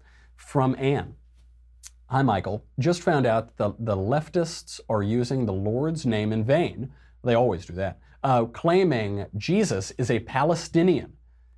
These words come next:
Please explain this rhetoric, Anne. Uh, oh, it's because they're very dumb. <laughs> I think that's why they're, they're calling Jesus a Palestinian.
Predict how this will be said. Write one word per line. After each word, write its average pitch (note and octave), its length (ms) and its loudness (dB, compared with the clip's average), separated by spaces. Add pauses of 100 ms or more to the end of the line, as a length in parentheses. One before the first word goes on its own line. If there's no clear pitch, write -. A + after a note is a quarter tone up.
Please F#3+ 300 2
explain C#3 540 0
this A#2+ 180 0
rhetoric, G#2 640 0
Anne. A#2+ 300 0 (1400)
Uh, G#2+ 420 2
oh, B2+ 180 4
it's F#2+ 140 -4
because B2+ 340 -2
they're A2 160 0
very A#2 360 2
dumb. G2 420 -4 (240)
<laughs> - 280 -8
I D#3+ 60 2
think A#3+ 280 2
that's G3 280 0
why C#3 260 4
they're, C#3 280 0
they're D#3 160 0
calling C3+ 420 0 (200)
Jesus B2+ 440 2
a G#2+ 60 0
Palestinian. G2 640 -2